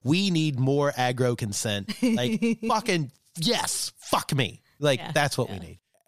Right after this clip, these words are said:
Speaker 1: I was so, like, I was so heartened by
Speaker 2: Yeah.
Speaker 1: that, that I lost track of, you know,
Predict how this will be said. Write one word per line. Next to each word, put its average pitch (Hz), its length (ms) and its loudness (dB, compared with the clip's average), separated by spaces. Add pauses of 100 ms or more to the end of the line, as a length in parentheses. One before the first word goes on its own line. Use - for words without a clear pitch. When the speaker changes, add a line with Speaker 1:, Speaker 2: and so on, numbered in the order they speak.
(440)
Speaker 1:
I 160 120 4
was 160 180 4
so, 185 500 0 (100)
like, - 240 -6 (260)
I 185 60 0
was 202 140 2
so 262 160 4
heartened 190 520 0
by 117 120 2
Speaker 2:
Yeah. 117 60 4
Speaker 1:
that, 110 220 2
that 127 80 4
I 131 120 4
lost 143 320 0
track 156 280 0
of, 131 200 0 (300)
you 139 100 0
know, 131 260 2